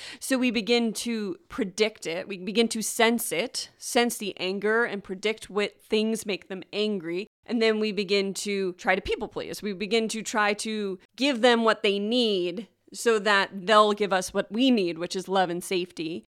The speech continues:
But oftentimes, this isn't how it worked. You know, you may have found that you changed yourself for a parent throughout your life,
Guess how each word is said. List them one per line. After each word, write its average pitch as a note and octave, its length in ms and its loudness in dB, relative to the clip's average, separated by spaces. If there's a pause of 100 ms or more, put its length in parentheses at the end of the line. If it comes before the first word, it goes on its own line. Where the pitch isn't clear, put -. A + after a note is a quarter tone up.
(140)
But G3+ 300 6
oftentimes, F#3+ 1300 0 (100)
this F#3+ 220 -4
isn't G3+ 260 -2
how F3 180 -2
it - 80 -10
worked. - 380 -8 (140)
You G#3 100 -2
know, G3 180 4
you F#3+ 180 2
may G3 200 2
have F3+ 260 0
found F#3+ 280 2
that F#3 100 0
you G#3 100 -4
changed G3+ 340 0
yourself F#3+ 420 2
for G3 140 0
a F#3 40 2
parent G3 500 -2
throughout F#3+ 280 0
your F3+ 100 -4
life, F3+ 320 0